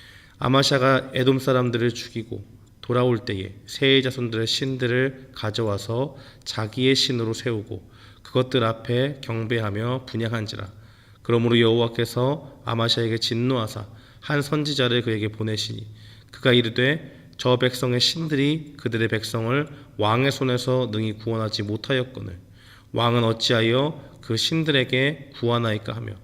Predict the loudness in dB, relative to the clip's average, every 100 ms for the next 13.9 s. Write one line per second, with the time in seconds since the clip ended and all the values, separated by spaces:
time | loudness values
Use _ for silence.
0 | -20 -20 -20 -8 -4 -2 2 2 2 2
1 | 0 0 0 0 0 2 2 2 0 -2
2 | 0 0 0 -4 -8 -10 -14 -20 -20 -12
3 | -4 0 0 2 0 2 0 0 2 2
4 | 0 -6 -20 -10 -4 0 2 2 0 2
5 | 4 2 0 -8 -4 0 0 0 0 0
6 | 0 0 -2 -4 -4 -6 -8 -12 -20 -20
7 | -10 -6 0 0 0 -6 -18 -20 -16 -6
8 | -4 0 0 2 4 2 0 -8 -20 -8
9 | -4 -2 0 0 0 -2 -4 -4 -6 -8
10 | -12 -16 -20 -20 -12 -4 -2 0 2 2
11 | 0 -2 0 2 2 0 -4 -16 -20 -8
12 | -2 0 0 -6 -10 -6 -4 -2 -2 -4
13 | -14 -18 -6 -2 0 0 -2 -6